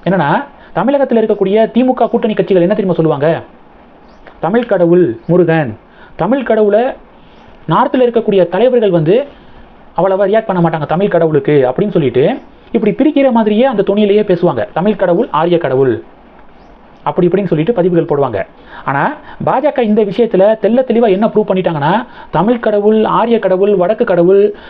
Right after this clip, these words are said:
இது மாதிரியெல்லாம் எந்த பிரிவினையும் கிடையாது. ஓவராலா ஒரே பேரு தான், ஹிந்து கடவுள்கள். ஹிந்து கடவுள்களுக்கு ஒரு பிரச்சனை, அவங்களுடைய, அவங்களுக்கு செய்ய வேண்டிய சடங்குல ஏதாவது ஒரு ப்ராப்ளத்தை யாராவது கிரியேட் பண்றாங்கன்னா, நாங்க அந்த இடத்துல வந்து நிப்போம் அப்படிங்கிறத பாஜக தெளிவுபடுத்தியிருக்காங்க.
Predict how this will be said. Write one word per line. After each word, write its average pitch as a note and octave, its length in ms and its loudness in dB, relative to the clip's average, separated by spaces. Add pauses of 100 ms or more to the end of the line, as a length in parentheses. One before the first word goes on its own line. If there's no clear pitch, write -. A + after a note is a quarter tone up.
இது F3 200 0
மாதிரியெல்லாம் G3 440 2
எந்த G3+ 220 0
பிரிவினையும் G3+ 420 0
கிடையாது. F3+ 420 0 (440)
ஓவராலா A3 560 0
ஒரே F3 240 2
பேரு E3+ 200 2
தான், C3+ 240 -4
ஹிந்து A3+ 240 2
கடவுள்கள். D#3+ 460 -2 (560)
ஹிந்து C#4+ 280 0
கடவுள்களுக்கு A3 520 0
ஒரு G#3+ 160 2
பிரச்சனை, F3+ 340 0 (500)
அவங்களுடைய, F#3 800 0 (500)
அவங்களுக்கு F3+ 320 -2
செய்ய G#3+ 240 2
வேண்டிய G#3+ 440 2
சடங்குல G3 580 2 (280)
ஏதாவது G3 340 0
ஒரு F#3+ 200 2
ப்ராப்ளத்தை G3 340 0
யாராவது F3 280 0
கிரியேட் F#3+ 220 0
பண்றாங்கன்னா, D#3 380 0 (420)
நாங்க A3 240 0
அந்த F#3+ 180 2
இடத்துல G3+ 300 0
வந்து F#3 180 2
நிப்போம் E3+ 300 0 (100)
அப்படிங்கிறத E3+ 520 0 (280)
பாஜக F3+ 360 -2
தெளிவுபடுத்தியிருக்காங்க. D#3+ 760 -2